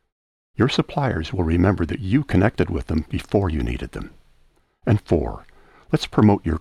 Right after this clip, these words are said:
reopening. By all means, do the balloons, the sandwich boards, anything to draw the eye of everyone who walks, drives, cycles, or buses by your door.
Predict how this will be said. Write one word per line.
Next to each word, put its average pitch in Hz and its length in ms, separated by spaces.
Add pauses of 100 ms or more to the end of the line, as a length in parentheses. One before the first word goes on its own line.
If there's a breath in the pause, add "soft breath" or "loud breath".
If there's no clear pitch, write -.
reopening. 76 640 (560 soft breath)
By 107 140
all 135 180
means, 110 400
do 165 140
the 147 100
balloons, 123 680 (140)
the - 80
sandwich 170 480
boards, - 340 (300 soft breath)
anything 147 460
to - 100
draw 92 240
the 90 180
eye 73 340
of 60 100 (100)
everyone 127 420
who 71 60
walks, 87 500 (220 loud breath)
drives, 110 560
cycles, - 480 (240 loud breath)
or - 80
buses 87 420
by 87 240
your 80 200
door. 65 420